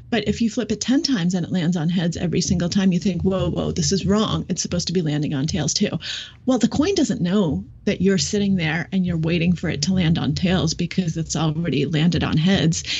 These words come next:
It doesn't know that it's fifty fifty. And yes, over time, if we flip it a million times, it's gonna be closer to fifty fifty. But ten times in a row, sure, that can be all heads or all tails. And it's so funny because to us, something like that looks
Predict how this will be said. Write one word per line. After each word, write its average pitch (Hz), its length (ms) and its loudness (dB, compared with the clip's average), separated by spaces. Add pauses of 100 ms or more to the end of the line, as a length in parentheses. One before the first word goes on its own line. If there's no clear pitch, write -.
(200)
It 247 140 2
doesn't 339 340 2
know 175 220 0
that 190 160 0
it's - 160 -4
fifty 190 320 -4
fifty. 214 440 -2
And 233 200 6
yes, 285 320 2
over 202 200 4
time, 220 360 2
if 254 120 0
we 202 80 2
flip 202 280 -2
it 196 40 0
a 185 40 0
million 208 400 2
times, 311 280 -2
it's 254 120 -2
gonna 208 240 2
be 196 220 -2
closer 202 540 -2
to 175 120 -2
fifty 175 340 -4
fifty. - 500 -4 (380)
But - 220 -2 (100)
ten 220 220 2
times 285 260 0
in 302 80 2
a 254 80 6
row, 240 400 0
sure, 294 540 0 (160)
that 185 180 -2
can 254 120 6
be 247 120 2
all 147 140 0
heads 180 360 -4
or 202 140 0
all 160 180 -2
tails. 185 520 -4 (720)
And 208 320 4 (180)
it's - 380 -2 (320)
so 262 300 0
funny 262 300 4
because 196 260 -2
to 185 160 -4
us, 269 220 -2
something 196 320 0
like 170 140 -2
that 190 180 -2
looks 185 240 0